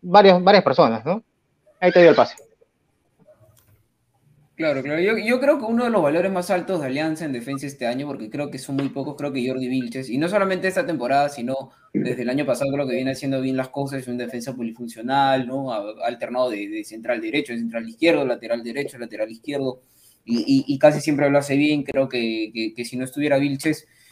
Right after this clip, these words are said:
Speaker 2: eh, en muchos partidos lo hubiéramos pasado peor. Pero de ahí lo de la defensa en general,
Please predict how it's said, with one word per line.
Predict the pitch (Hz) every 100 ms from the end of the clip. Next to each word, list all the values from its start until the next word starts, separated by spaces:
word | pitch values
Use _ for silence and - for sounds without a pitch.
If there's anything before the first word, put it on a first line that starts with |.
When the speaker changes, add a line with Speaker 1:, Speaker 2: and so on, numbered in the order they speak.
| _
Speaker 2:
eh, | 117 120 117 113 113
en | 120
muchos | 139 - 147
partidos | - 135 139 131
lo |
hubiéramos | 131 139 127
pasado | 117 127 127
peor. | 131 143 - - - _ -
Pero | 151 143
de | 135
ahí | 165 240
lo | 233
de | 175
la |
defensa | 139 - 175 175
en | 202
general, | 180 135 131 151 147 156